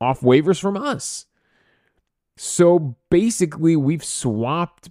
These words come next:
project outfielders with a lot of power.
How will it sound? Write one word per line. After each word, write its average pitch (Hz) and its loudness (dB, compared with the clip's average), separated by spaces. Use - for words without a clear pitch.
project 143 -6
outfielders 220 -4
with 117 2
a 214 -6
lot 117 0
of - 0
power. 196 -2